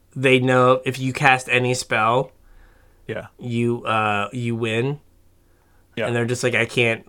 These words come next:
Speaker 1: I, you know, oh, I'm at seven poison, and you have a fistful of cards, I'm just gonna lose."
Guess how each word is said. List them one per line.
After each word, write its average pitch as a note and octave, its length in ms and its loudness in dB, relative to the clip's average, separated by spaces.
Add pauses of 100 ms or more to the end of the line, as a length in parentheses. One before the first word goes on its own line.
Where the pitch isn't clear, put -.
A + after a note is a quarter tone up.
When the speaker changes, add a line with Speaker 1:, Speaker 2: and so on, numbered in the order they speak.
(100)
Speaker 1:
I, A2+ 140 -4
you A2+ 60 -4
know, G#2+ 200 -6
oh, D3 180 10
I'm D3 80 6
at D3 80 0
seven C3+ 380 4
poison, B2+ 560 2
and A2 680 -4
you C3 120 -6
have A#2 160 2
a A#2+ 80 0
fistful A#2+ 420 -4
of A2+ 100 -4
cards, A2 300 0
I'm G#2+ 100 -8
just A#2 160 -10
gonna G2+ 220 -6
lose." G#2 480 -6